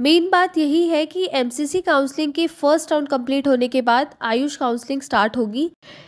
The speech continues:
अब बात करें कि स्टेट आयुष काउंसलिंग कब स्टार्ट होगी, तो यह भी all India quota fifteen percent आयुष काउंसलिंग पे डिपेंडेंट होती है। जब all India quota आयुष काउंसलिंग का फर्स्ट राउंड कंप्लीट हो जाएगा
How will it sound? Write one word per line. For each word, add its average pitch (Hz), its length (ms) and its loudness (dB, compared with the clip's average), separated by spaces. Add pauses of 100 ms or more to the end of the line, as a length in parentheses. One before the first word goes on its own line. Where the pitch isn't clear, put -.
(180)
अब 302 200 0
बात 302 260 4
करें 311 320 -2
कि 320 200 -2
स्टेट 302 380 -6
आयुष 269 300 -2
काउंसलिंग 262 440 -2
कब 254 200 0
स्टार्ट 254 340 -2
होगी, 285 340 0
तो 277 180 -2
यह 254 280 0
भी 269 240 0
all 240 280 2
India 277 300 0
quota 277 380 0
fifteen 269 360 -8
percent 277 380 -2
आयुष 254 280 0
काउंसलिंग 247 420 -2
पे 262 140 -6
डिपेंडेंट 226 540 -2
होती 254 300 0
है। 311 180 -2 (460)
जब 330 160 2 (280)
all 269 220 4
India 339 200 0
quota 311 400 0
आयुष 262 340 0
काउंसलिंग 269 480 -4
का 294 100 -2
फर्स्ट 311 500 -2
राउंड 269 240 0
कंप्लीट 269 440 -4
हो 285 100 0
जाएगा 262 460 0